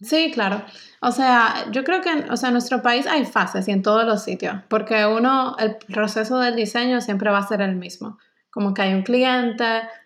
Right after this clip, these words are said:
te piden el prediseño, luego tú haces el diseño, luego hay que hacer los planos de aprobación, luego lo de construcción y luego el manual de proyectos. Ahí que yo creo que en República Dominicana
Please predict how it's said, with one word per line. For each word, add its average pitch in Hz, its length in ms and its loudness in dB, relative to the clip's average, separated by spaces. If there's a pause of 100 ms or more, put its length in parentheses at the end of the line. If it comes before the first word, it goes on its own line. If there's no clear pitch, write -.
(100)
te 196 140 0
piden 202 720 0
el 190 160 -2
prediseño, 220 880 0
luego 190 320 0
tú 190 80 -2
haces 190 300 -8
el 190 180 0
diseño, 208 680 -2
luego 185 240 -2
hay 190 100 -2
que 196 100 -8
hacer 190 260 -4
los 185 160 -6
planos 190 300 -2
de 208 80 -6
aprobación, 233 960 0
luego 190 220 0
lo 196 140 2
de 208 120 0
construcción 226 880 -2 (720)
y 220 140 0
luego 220 1040 2
el 220 140 2
manual 202 320 2
de 214 80 0
proyectos. 190 720 -2 (200)
Ahí 233 220 2
que 294 140 2
yo 277 80 0
creo 262 160 -2
que 262 60 -2
en 233 80 -2
República 240 380 -2
Dominicana 220 840 -2